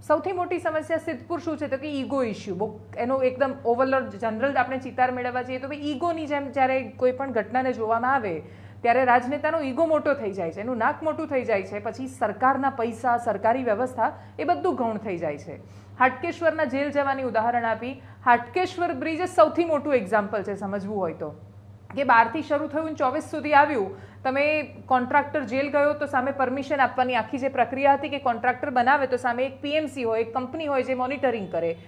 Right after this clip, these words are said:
એ એમ સીનો એન્જિનિયર હોય જે બ્રિજ બનતો હોય ત્યારે એક એક કોન્ક્રીટ લઈને ચેક કરીને રિપોર્ટ કરીને પછી બિલ પાસ કરે.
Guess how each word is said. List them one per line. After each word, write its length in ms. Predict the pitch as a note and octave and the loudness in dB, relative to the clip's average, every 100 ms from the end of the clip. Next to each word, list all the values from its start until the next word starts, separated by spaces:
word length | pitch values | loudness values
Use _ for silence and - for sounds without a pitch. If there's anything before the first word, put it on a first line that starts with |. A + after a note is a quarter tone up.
| - | -8
એ 140 | - C#4 | 2 4
એમ 120 | D#4+ | 4
સીનો 240 | E4+ E4 | 0 0
એન્જિનિયર 460 | D4 B3+ C4 C4 C4 | 0 0 0 0 2
હોય 180 | B3 B3+ | 2 0
જે 100 | C4 | 0
બ્રિજ 340 | A3 C#4+ B3+ | -2 -2 2
બનતો 360 | A3+ A#3+ A#3+ F4 | 2 2 4 6
હોય 160 | D#4+ | 6
ત્યારે 240 | D#4+ D4 D4 | 6 0 0
એક 100 | D4 | -2
એક 140 | D#4 | -6
કોન્ક્રીટ 380 | D4 B3+ D#4 D#4+ | -4 -2 -2 0
લઈને 200 | D#4 D#4+ | 0 0
ચેક 260 | D4+ C#4 C4+ | -2 -2 -2
કરીને 240 | D#4 D#4+ | -6 -4
રિપોર્ટ 400 | C#4+ C4+ F4 F4+ | -4 0 0 0
કરીને 220 | E4+ F4 | -2 0
પછી 360 | F4+ D4+ - G#4 | 2 2 4 2
બિલ 280 | F4+ D4 C4+ | 2 -2 4
પાસ 280 | A3+ G3 - | 4 4 -2
કરે. 280 | F3+ E3 | -4 -4